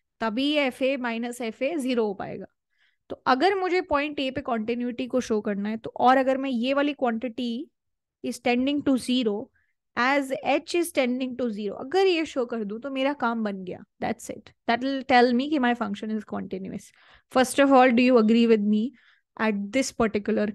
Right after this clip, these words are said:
claim कि अगर मैं as h is tending to zero, h is tending to zero मतलब h की वैल्यू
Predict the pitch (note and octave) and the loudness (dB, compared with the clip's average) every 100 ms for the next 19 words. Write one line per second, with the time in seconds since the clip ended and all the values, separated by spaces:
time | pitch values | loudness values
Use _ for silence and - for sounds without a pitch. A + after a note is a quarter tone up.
0 | - A#3 F#3+ F3+ - - _ B3 F4+ A4+ | -4 -2 -2 -8 -16 -20 _ -2 -2 -2
1 | _ _ _ _ _ _ _ A#3 A3+ C#4+ | _ _ _ _ _ _ _ -2 2 4
2 | D#4 A#3+ A3+ B3 E4 _ _ _ _ _ | 4 2 2 0 -4 _ _ _ _ _
3 | _ - - - A3+ A#3 B3 A#3+ - C4 | _ -12 -12 -4 0 2 0 -2 -2 -2
4 | C4+ - C4+ C4 - A3+ A#3 B3 B3 A#3 | -2 -6 -6 -6 -4 -4 -2 -2 -4 -6
5 | A#3 G#3+ - B3+ G#3 F3+ - _ _ - | -6 -6 -4 -4 -4 -6 -12 _ _ -8
6 | G#3+ B3+ A#3+ A#3 A#3 A#3 A#3 A#3+ A#3+ F4 | -6 -4 -2 0 0 -2 -2 -2 -2 -4
7 | D4 - - B3 A#3 | -6 -6 -6 -2 0